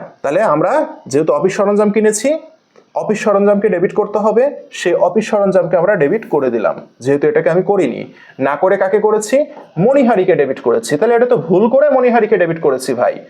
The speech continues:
তাহলে এখন মণিহারিকে সংশোধন করতে হলে কি করতে হবে? ক্রেডিট করতে হবে, করলাম। এরপরে নগদান হিসাব ক্রেডিট হবে, সত্য কথা। মণিহারি কিনলে নগদে যেহেতু কিনেছে, নগদান কি হবে?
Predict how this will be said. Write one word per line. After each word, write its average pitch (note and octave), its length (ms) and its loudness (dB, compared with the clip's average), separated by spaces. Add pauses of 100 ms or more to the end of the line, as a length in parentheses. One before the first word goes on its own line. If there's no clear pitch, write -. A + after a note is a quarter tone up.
(140)
তাহলে C3 180 -2
এখন F3+ 180 -2
মণিহারিকে F#3 400 2 (100)
সংশোধন F3+ 400 0
করতে G3+ 200 -2
হলে G#3 180 0
কি G#3+ 120 2
করতে G#3+ 240 0
হবে? A3+ 160 2 (380)
ক্রেডিট D#3 360 0
করতে B2+ 260 0
হবে, A#2+ 180 2 (100)
করলাম। G3+ 280 2 (1800)
এরপরে A#3+ 300 2 (180)
নগদান G#3+ 420 0
হিসাব C4+ 240 2
ক্রেডিট B3+ 340 2
হবে, D3+ 140 2 (100)
সত্য A#3+ 200 -2 (120)
কথা। F3+ 220 0 (140)
মণিহারি E3 420 0
কিনলে A#3 300 4 (360)
নগদে E3+ 300 2
যেহেতু A3 280 2
কিনেছে, A3+ 280 0 (120)
নগদান F3+ 360 0
কি A#3+ 140 2
হবে? A#3 160 2